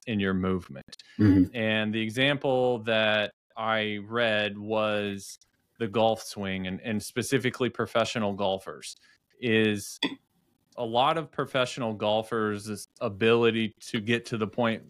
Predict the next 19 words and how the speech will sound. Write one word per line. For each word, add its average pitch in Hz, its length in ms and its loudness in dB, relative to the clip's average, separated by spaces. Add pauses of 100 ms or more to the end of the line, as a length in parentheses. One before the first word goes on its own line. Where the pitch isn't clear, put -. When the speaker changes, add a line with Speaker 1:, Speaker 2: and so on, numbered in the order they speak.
(300)
Speaker 1:
that 107 240 0 (220)
they 107 180 -6
get 151 300 0
to 113 500 -2
is 113 520 2 (800)
the 123 100 -4
golf 165 280 2
swing 160 320 -6
in 143 120 -2
and 127 160 -2
itself 117 460 0
is 107 120 -2
a 104 60 -2
very 113 300 2
complex 110 760 -2
movement. 95 580 -4 (120)
And 107 520 -2 (320)
those 139 340 2
individuals 120 880 -2